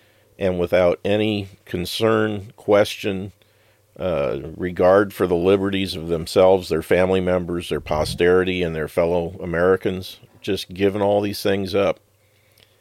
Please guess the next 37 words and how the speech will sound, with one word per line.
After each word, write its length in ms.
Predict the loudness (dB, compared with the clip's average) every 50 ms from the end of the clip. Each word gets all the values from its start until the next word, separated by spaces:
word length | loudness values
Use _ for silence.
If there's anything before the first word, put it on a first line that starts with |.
| _ _ _ _ _ _ _ _ _ _ _ _ _ _ _ _ _ _ _ _ _ _
And 460 | -2 0 2 2 2 2 0 -2 0
they 160 | 2 2 2 2
honestly 560 | 2 2 2 2 2 2 0 0 0 -2 -2
believe 560 | 0 -2 -4 -2 0 0 2 2 0 -2 -4
that 160 | -6 -8 -2
they 160 | 0 0 0
comply, 540 | 0 -2 -6 -8 -4 0 2 4 4 2 2 0
they 220 | -2 -2 -2 -2
can 160 | -4 -6 -8
comply 420 | -6 -8 -8 -4 0 2 2 2 2
their 160 | 2 0 0
way 260 | 0 0 0 0 0
out 180 | 0 0 0 -2
of 120 | -4 -4
tyranny. 480 | -4 -2 0 0 0 -2 -4 -6 -10 -12 _ _ _ _ _ _ _ _ _ _ -6
"If 200 | -4 -4 -2 0
we 180 | -2 -2 0
just 240 | 0 -2 -2 -2 -2
comply 460 | -2 -2 -2 0 2 4 4 6 6
long 300 | 6 4 4 4 4 2
enough, 460 | 2 2 4 4 6 6 4 2 0 -6
the, 240 | -2 0 0 0
we'll 240 | 0 0 -2 -2 0
go 160 | 2 0 0
back 320 | 2 2 4 4 4 2 0
to 100 | -4 -4
normal." 540 | -2 0 2 4 4 4 2 2 0 -2 -6 _ _ _ _ _ _ _ _ _ _ _ _ _ _ _ _ _ _ _ _ _ _ -12 -10
I 320 | -6 -4 -4 -4 -4 -4
don't 300 | -4 -4 -4 -4 -6 -8
think 300 | -6 -4 -4 -4 -4 -6
so. 260 | -8 -8 -8 -8 -8 -10 -14 _ _ _ _ _ _ -4
Never 320 | -2 -2 0 0 0 2
has 320 | 2 4 4 4 2 2
happened, 420 | 2 0 2 2 0 0 -2 -2 0
never 300 | -2 -2 -2 -2 -4 0
will 260 | 0 2 2 0 0
happen. 460 | -2 -2 -2 -4 -4 -4 -8 -10 -10